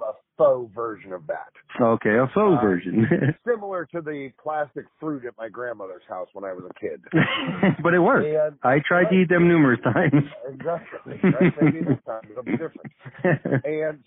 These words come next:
Speaker 1: so the thing is, is that, uh, after the trout are done spawning,
Speaker 2: Okay.
Speaker 1: they look for that opportunity to bulk back up for the winter.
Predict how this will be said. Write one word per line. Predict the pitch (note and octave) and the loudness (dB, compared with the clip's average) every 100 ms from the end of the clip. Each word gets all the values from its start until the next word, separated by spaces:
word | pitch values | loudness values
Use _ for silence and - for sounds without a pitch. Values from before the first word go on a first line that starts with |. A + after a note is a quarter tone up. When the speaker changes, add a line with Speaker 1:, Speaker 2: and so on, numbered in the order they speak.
| - | -8
Speaker 1:
so | E3 D#3 D#3 C#3+ - _ _ _ | -6 -4 -6 -8 -14 _ _ _
the | C3+ E3+ E3 E3 D#3+ - - | -6 -4 -4 -6 -10 -14 -4
thing | A#3+ A#3+ F#3 | -4 -4 -4
is, | E3+ E3 B2+ | -4 -6 -8
is | D3 A#2 | -12 0
that, | D3+ C#3+ C3+ _ - | 2 4 2 _ -4
uh, | C#3 C#3 C3+ C3+ - _ _ _ | 0 0 0 -4 -12 _ _ _
after | D3 F3+ G3+ - A3+ F#3+ | 2 2 2 -2 -8 -6
the | C#3+ D#3 - _ _ - | -4 -4 -6 _ _ 0
trout | F3 F3+ | 2 2
are | E3 | 0
done | D#3 D#3+ C3 | 0 -2 -4
spawning, | - D3+ A#2+ F#2 A2 - - | -2 0 2 -2 -12 -6 0
Speaker 2:
Okay. | G2+ G#2 G#2+ | 2 2 2
Speaker 1:
they | C#3+ D3+ C#3+ | 0 -4 -6
look | D#3+ F#3 - | -4 -4 -4
for | F3+ | -4
that | D#3+ D#3+ | 0 0
opportunity | D#3 D#3 D3 - E3 D#3 C#3 C3+ A#2+ _ | 0 -4 -6 -14 -12 -12 -14 -16 -20 _
to | D#3 C#3 C3 A#2 G#2+ _ _ _ | -8 -6 -4 -6 -6 _ _ _
bulk | A#2 D#3+ E3 - | -2 2 2 0
back | B2+ C#3 - C3+ | 0 0 0 0
up | G#2+ - | -2 -4
for | C3 | -6
the | A2+ | -6
winter. | A2 C3 - | -4 -6 -8